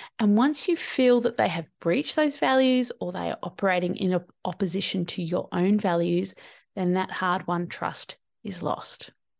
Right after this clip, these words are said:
And that trust not only comes from our subconscious, it's not something we consciously, logically work on. It's in-,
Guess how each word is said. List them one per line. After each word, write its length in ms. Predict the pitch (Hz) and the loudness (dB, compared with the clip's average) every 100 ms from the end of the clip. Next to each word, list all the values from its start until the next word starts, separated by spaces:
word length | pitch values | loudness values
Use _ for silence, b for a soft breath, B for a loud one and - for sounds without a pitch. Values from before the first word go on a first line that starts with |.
| _ B B B | _ B B B
And 140 | 220 214 | 2 4
that 180 | 311 - | 4 0
trust 380 | - 220 - | -4 -2 0
not 180 | 226 233 | 2 4
only 280 | 285 285 262 | 6 4 2
comes 360 | - 220 196 - | -2 -2 -2 -2
from 140 | 196 | -4
our 140 | 175 | -4
subconscious, 920 | 165 - - - 349 359 - - - - B B B | -4 -8 -6 -4 -2 -2 -4 -6 -8 -12 B B B
it's 280 | 247 - 269 | -2 2 4
not 240 | 320 - | 4 2
something 560 | - 214 - - 202 190 | -4 -2 -2 2 2 4
we 100 | 196 | 0
consciously, 800 | 190 - 220 214 233 - 226 | 0 2 2 2 -2 0 2
logically 760 | 196 175 185 180 208 - 196 165 - | 2 2 0 0 -6 -8 -6 -6 2
work 340 | 190 220 - | 4 4 2
on. 200 | 180 180 - B B | -6 -6 -10 B B
It's 180 | 208 - | -6 -2
in-, 320 | - 196 214 | 2 2 2